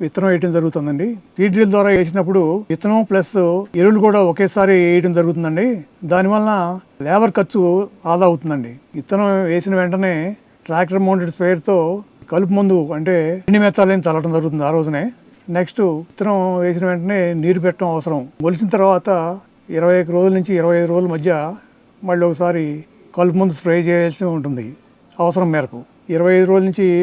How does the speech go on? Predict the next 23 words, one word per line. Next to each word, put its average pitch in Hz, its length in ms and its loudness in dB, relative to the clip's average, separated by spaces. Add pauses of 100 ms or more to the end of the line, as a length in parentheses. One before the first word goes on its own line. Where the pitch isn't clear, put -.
(140)
ముప్పై 151 280 -2
ఐదు 185 100 4
రోజుల 185 180 2
వయసు 170 240 0
మధ్యలో 170 300 0 (420)
పైపాటుగా 180 520 2 (640)
ఎరువులు 185 280 6
వేయవలసి 170 380 2
ఉంటుంది. 123 260 -6 (320)
యూరియా, 180 260 6 (140)
పొటాష్ 160 340 -4 (460)
రెండు 165 240 -2
కలిపి 156 220 -2
వేస్తాం. 143 280 -10 (400)
అంతకుముందు 185 400 0 (220)
మనం 170 160 -4 (220)
విత్తనంతో 208 440 0
పాటు 196 220 0 (600)
డీఏపీ 196 360 4
కూడా 190 220 2
కలిపి 175 180 0
వేస్తామండి. 165 500 0 (260)
కాబట్టి 185 360 0